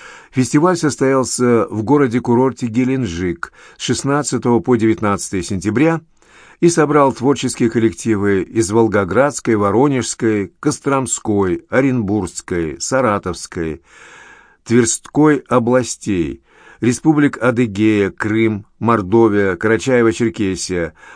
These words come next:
а также Краснодара, Армавирского, Ейского, Усть-Лабинского районов Краснодарского края. «Жемчуга России» —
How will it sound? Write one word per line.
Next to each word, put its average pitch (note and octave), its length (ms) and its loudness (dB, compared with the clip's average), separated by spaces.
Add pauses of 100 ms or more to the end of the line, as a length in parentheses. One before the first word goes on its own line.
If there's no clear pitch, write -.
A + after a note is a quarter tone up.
(140)
а G2+ 120 -2
также F2+ 640 -2
Краснодара, A2 880 -2 (1400)
Армавирского, C3 800 2
Ейского, A2 720 2 (300)
Усть-Лабинского A#2 1300 0
районов A2+ 460 0
Краснодарского G2 760 -4
края. D2+ 440 -6 (1300)
«Жемчуга C#3 480 2
России» — D3 640 2